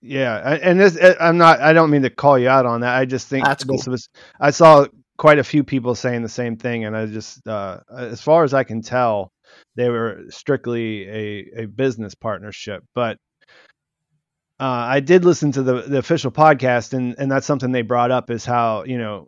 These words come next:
Speaker 1: she's been in this position where she, she's trying to, to go it on her own, you know what I mean? To be,
Speaker 2: Mm-hmm.
Speaker 1: to be single and, and try out this,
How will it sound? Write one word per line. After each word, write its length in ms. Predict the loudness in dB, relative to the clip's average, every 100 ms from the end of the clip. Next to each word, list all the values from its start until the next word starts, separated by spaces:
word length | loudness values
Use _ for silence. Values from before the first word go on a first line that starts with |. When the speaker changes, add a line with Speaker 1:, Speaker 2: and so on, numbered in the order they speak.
| -20
Speaker 1:
she's 420 | -6 -2 -2 -2
been 260 | -2 -2
in 120 | -2 -4
this 200 | -6 -8
position 600 | -8 -6 -6 -6 -6 -6
where 180 | -6 -8
she, 680 | -8 -6 -4 -6 -10 -14 _ _ _ _ _ _
she's 300 | -12 -10 -8
trying 400 | -2 0 0 0
to, 340 | -4 -4 -4 -4
to 120 | -2
go 280 | 6 8 8
it 60 | 6
on 120 | 2
her 220 | 0 -2
own, 300 | -2 -6 -12
you 80 | -8
know 100 | -6
what 100 | -4
I 40 | -4
mean? 220 | -4 -4
To 120 | -6
be, 340 | -6 -4 -4 -4
Speaker 2:
Mm-hmm. 140 | -6
Speaker 1:
to 120 | -10
be 140 | -8 -8
single 640 | -4 -2 -2 -2 -6 -6
and, 220 | -8 -10
and 260 | -12 -10 -8
try 240 | -2 0
out 180 | 0 -2
this, 300 | -6 -12 -12